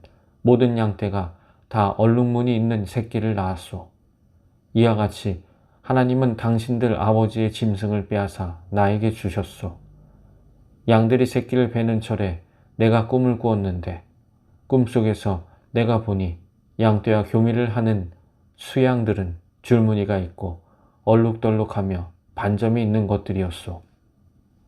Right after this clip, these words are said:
그때 하나님의 천사가 나에게 '야곱아' 하고 부르시기에 내가 '예' 하고 대답했더니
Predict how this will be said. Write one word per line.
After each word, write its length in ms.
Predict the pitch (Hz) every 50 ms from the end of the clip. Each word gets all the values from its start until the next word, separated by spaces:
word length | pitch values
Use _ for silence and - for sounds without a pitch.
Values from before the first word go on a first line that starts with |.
| _ _ _ - - - _ _ - _ _ _ - _
그때 220 | - 123 113 139
하나님의 500 | 131 127 135 131 135 131 131 131 135 127
천사가 480 | - - 127 120 110 117 120 110 120 113
나에게 600 | 107 107 104 104 104 101 95 101 95 87 85 - _ _ _ _ _ -
'야곱아' 560 | 110 107 101 101 104 95 - 98 87 85 - - _ _ _ _ _
하고 300 | _ - 123 117 123 120
부르시기에 720 | 120 - 127 123 117 107 - 101 - - 104 98 90 85 85 - _ _ _ _
내가 480 | - 104 104 98 104 92 87 85 - _ _ _ _ _ _ _ _ _ _ -
'예' 200 | 110 117 113 110
하고 440 | 104 101 110 104 - 107 98 87 -
대답했더니 800 | - - 107 107 101 - - 101 92 - - 95 92 92 82 -